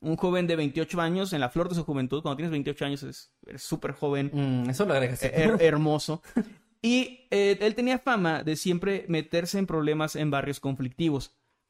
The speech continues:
Speaker 1: Él mismo había contado a algunas personas que la mafia lo buscaba por haber apuñalado a un hombre de origen italiano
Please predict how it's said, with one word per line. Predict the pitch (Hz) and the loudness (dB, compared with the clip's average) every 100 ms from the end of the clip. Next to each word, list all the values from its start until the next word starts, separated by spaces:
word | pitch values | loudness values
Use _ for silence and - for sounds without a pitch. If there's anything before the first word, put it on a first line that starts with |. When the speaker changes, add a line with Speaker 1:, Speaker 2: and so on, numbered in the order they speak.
| _ _ _ - | _ _ _ 2
Speaker 1:
Él | 175 190 | 4 4
mismo | 202 180 180 | 2 2 2
había | 170 151 | 2 0
contado | 160 160 165 160 160 156 - | 0 0 2 2 2 0 -2
a | 135 | -4
algunas | 131 147 151 | -2 -2 -4
personas | - 170 180 160 156 - | -2 -2 0 -2 -2 -4
que | 180 | 0
la | 208 | 0
mafia | 202 196 208 | 2 -2 0
lo | 196 202 | 0 0
buscaba | 208 - 175 160 151 | -2 0 0 0 0
por | 151 | -2
haber | 135 147 | 0 0
apuñalado | 151 156 143 135 139 147 | -2 0 0 0 0 0
a | 143 | 0
un | 143 143 | 0 0
hombre | 139 139 | 0 0
de | 127 | -2
origen | 127 123 135 | -4 -2 -4
italiano | 127 127 175 160 135 | -2 -2 0 0 -2